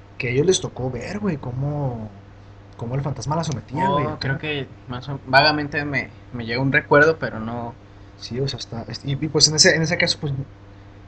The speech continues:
Speaker 1: no creo que si, güey, que, que si tienes la telequinesis, o sea, como para usarla contra ti mismo en ese aspecto, pues, está muy cabrón, ¿no?
Speaker 2: Sí, es otra parte, mira, en el,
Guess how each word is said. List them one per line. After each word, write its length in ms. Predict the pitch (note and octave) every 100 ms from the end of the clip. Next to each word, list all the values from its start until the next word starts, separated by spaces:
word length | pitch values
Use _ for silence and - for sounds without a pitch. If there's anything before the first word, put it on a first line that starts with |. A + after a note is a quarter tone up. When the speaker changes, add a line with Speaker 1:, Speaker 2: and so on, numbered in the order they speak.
| -
Speaker 1:
no 120 | C#3 D3+
creo 140 | F3
que 80 | -
si, 220 | - C#3
güey, 180 | B2+ D3
que, 140 | -
que 80 | C3+
si 100 | C3+
tienes 200 | C3 C#3
la 100 | D#3+
telequinesis, 880 | D3 B2+ B2 A#2+ C#3 - D#3 - - - - - - - -
o 80 | B2+
sea, 120 | C3
como 200 | - A#2
para 240 | A#2 B2 A#2
usarla 260 | - A2+ B2
contra 280 | C#3 B2
ti 100 | A2+
mismo 200 | C3 C#3+
en 60 | C#3
ese 120 | C#3
aspecto, 340 | C#3+ - D3 D#3+
pues, 220 | - -
está 180 | - G2+ G2 - - - - - - - -
muy 80 | G#2+
cabrón, 220 | G#2+ A2+ A2+
¿no? 60 | - - - - - - -
Speaker 2:
Sí, 240 | - D#3+ D#3+
es 180 | E3
otra 240 | E3+ F3 F3+
parte, 300 | F3 F3 E3+
mira, 300 | D3+ C#3 - - -
en 160 | C3+
el, 600 | C3 B2+ B2 A#2+ A#2+ A#2